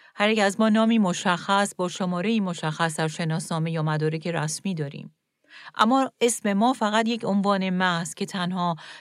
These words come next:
در مدارک استفاده بشه نیست. اسم ما در واقع نماینده شخصیت و هویت هر یک از ماست. زمانی که شما مثلاً نام کسی رو میشنوید، در واقع شخصیت و کل وجود اون فرد در نظر شما مجسم می‌شه.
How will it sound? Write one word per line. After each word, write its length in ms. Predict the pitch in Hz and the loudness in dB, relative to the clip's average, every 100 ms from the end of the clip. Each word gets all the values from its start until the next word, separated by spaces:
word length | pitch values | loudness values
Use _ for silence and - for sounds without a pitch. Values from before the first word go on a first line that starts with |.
| - | -2
در 200 | 185 180 | 0 2
مدارک 560 | 196 196 190 196 269 - | 0 2 2 2 0 0
استفاده 520 | 156 180 160 151 151 | -4 -4 -4 -4 -2
بشه 340 | 151 156 208 | -4 -4 -4
نیست. 400 | 208 190 156 - _ _ _ _ _ - | -4 -4 -6 -14 _ _ _ _ _ -10
اسم 240 | 165 156 | -8 -4
ما 160 | 165 180 | -4 0
در 180 | 165 160 | 0 0
واقع 440 | 165 156 196 196 - - - | -2 -2 -2 -2 -4 -16 -4
نماینده 720 | 196 185 180 180 180 208 226 | 0 2 0 -2 -2 0 0
شخصیت 600 | 226 214 180 - 196 202 | -2 -2 -4 -4 -2 -2
و 80 | 214 | -2
هویت 480 | 202 185 185 196 202 | -2 -2 0 -2 -2
هر 220 | 165 147 | -4 -4
یک 140 | 147 147 | -4 -6
از 200 | 143 127 | -10 -12
ماست. 360 | 123 147 - _ _ _ _ _ | -14 -16 -18 _ _ _ _ _
زمانی 320 | 175 180 196 | -2 0 0
که 100 | 214 | 0
شما 260 | 226 233 220 | 0 2 4
مثلاً 400 | 214 190 196 208 | 2 2 0 2
نام 240 | 214 208 | 2 2
کسی 340 | 208 208 202 208 | 0 -2 -2 0
رو 100 | 208 | 2
میشنوید، 880 | 208 202 - 165 160 196 226 233 - - - - | 2 0 -2 -2 0 2 2 2 -4 -20 -8 0
در 140 | 190 | 2
واقع 260 | 185 196 285 | 2 0 -2
شخصیت 640 | - 196 - - 208 208 190 | -2 -4 -4 0 2 2 0
و 60 | 180 | -4
کل 340 | - 262 254 208 | -4 -2 -2 0
وجود 360 | 202 190 233 | -2 -2 -2
اون 180 | 233 196 | 0 0
فرد 360 | 196 196 185 180 | 0 2 2 2
در 180 | 170 170 | 0 0
نظر 340 | 165 160 156 | -2 -2 -2
شما 280 | 156 156 170 | -2 -4 -2
مجسم 540 | 160 151 139 - 135 | -4 -4 -8 -8 -10
می‌شه. 380 | 147 - - 143 | -10 -14 -18 -20